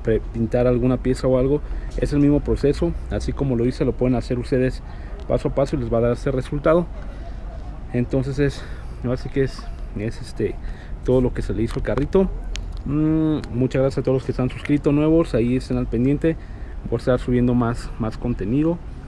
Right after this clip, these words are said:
Como siempre, cada viernes por lo regular subo contenido, o mínimo una vez por semana, ¿sale?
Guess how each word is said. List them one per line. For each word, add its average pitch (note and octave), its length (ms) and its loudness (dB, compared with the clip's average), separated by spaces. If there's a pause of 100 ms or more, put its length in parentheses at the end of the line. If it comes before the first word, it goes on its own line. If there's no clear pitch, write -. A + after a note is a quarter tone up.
(280)
Como - 200 -6
siempre, C3+ 360 0
cada B2 220 4
viernes C3 440 4
por G#2+ 140 0
lo G#2 60 2
regular A2 300 2
subo B2 320 2
contenido, C3+ 600 2 (680)
o G#2+ 220 4
mínimo C#3 520 4
una C#3+ 140 4
vez C3+ 140 2
por C3+ 160 -2
semana, G2 320 -2
¿sale? - 280 0